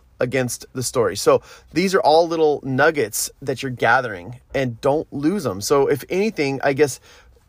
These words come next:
that's where inspiration can be captured. Um, now, how long do you wait for it? You can't,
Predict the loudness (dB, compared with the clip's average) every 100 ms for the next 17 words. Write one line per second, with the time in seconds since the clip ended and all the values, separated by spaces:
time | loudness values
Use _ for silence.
0 | _ 2 2 2 2 4 4 -2 -4 0
1 | 2 2 -2 -2 -6 _ _ -4 -2 0
2 | -4 -8 -20 -20 _ -20 -20 -6 0 2
3 | 0 -4 -4 -4 -10 _ 0 2 2 2
4 | 2 2 2 4 6 4 0 -4 -2 -2
5 | -4 -6 -6 -6 _ _ _ _ _ _
6 | _ -14 -8 -8 -2 2 4